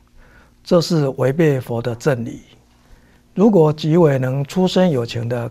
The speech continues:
根理事，那就是悟能生心了。如果单靠父精母血就可以生出有情，那么同样精血所生的儿女，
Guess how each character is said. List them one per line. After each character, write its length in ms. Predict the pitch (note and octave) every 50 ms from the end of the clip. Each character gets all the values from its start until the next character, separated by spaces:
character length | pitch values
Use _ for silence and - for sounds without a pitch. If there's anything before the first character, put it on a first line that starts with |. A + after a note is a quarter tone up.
| -
根 180 | - E3+ E3+ E3+
理 160 | C#3+ A2 G#2+
事， 320 | G#2+ - - D#3+ B2+ - - - _ _ _ _ _ - _ _ _ - _ _ _ _ _ _ _ _
那 200 | - E3+ D#3+ D#3
就 160 | D3 D#3 D3+ D3
是 300 | - D#3 C#3+ C3 B2+ - -
悟 160 | E3+ D#3+ D3
能 180 | C3 B2+ B2 A#2+
生 240 | - C#3 B2 B2
心 260 | A#2 - - A2 A2 A2
了。 140 | A2+ - - - _ _ _ _ - - _ _ - - _ _ _ _ _ _ - _ - -
如 180 | - F#3 A3 A#3+
果 220 | F#3 D#3 C#3 D3
单 260 | D3+ - G3 F#3+ G3 F#3
靠 340 | - - G3 F3 D#3 C#3+
父 220 | B2+ - - F3+ D#3+
精 260 | D3+ - D#3+ D#3 D#3
母 200 | D3 C3+ C#3 D3
血 240 | - - A#2+ G#2+ G#2+
就 200 | - - E3+ D#3
可 200 | D3+ - D#3+ D#3+
以 120 | C3+ A#2+
生 280 | A2 - - D3+ D3+ D3+
出 280 | - - C#3+ C#3+ D3+ - - - - - - - - - -
有 180 | C3+ B2 A2+
情， 240 | A2 - - C3+ C#3 - - - - - - - - - - - - - _ _ _ _ _ _ _ _ - -
那 100 | - G#3
么 160 | G3+ F#3+ E3+
同 240 | C#3+ - C3 C3+ D#3
样 220 | F3+ F#3 E3 D#3 D3
精 200 | F3 E3+ F3 F3
血 220 | D3+ D3 B2+ A2+
所 180 | A2+ - A#2 A2+
生 240 | A2 - D3 D3
的 80 | C#3+ C3+
儿 280 | C3+ - B2 A2+ A2+ B2+
女， 220 | B2+ B2 B2 B2+